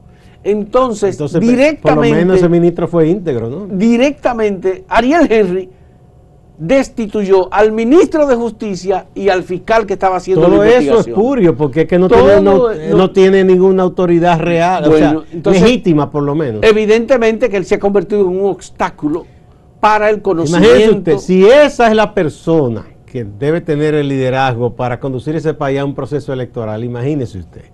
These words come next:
Speaker 1: Entonces, no.
Speaker 2: Pobre pueblo de Haití.
Speaker 1: Bueno.
Speaker 2: Es una situación muy difícil.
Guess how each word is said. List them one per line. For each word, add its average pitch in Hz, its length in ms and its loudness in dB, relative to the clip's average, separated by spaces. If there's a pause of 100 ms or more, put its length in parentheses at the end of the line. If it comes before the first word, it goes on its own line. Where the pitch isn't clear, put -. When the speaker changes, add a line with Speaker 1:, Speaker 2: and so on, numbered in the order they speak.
(120)
Speaker 1:
Entonces, 127 440 -10
no. 147 160 -4
Speaker 2:
Pobre 180 400 2
pueblo 151 360 -4
de 123 100 -4
Haití. 95 480 -12 (120)
Speaker 1:
Bueno. 85 240 -14
Speaker 2:
Es 143 100 0
una 214 160 4
situación 208 400 2
muy 214 160 4
difícil. 175 800 -4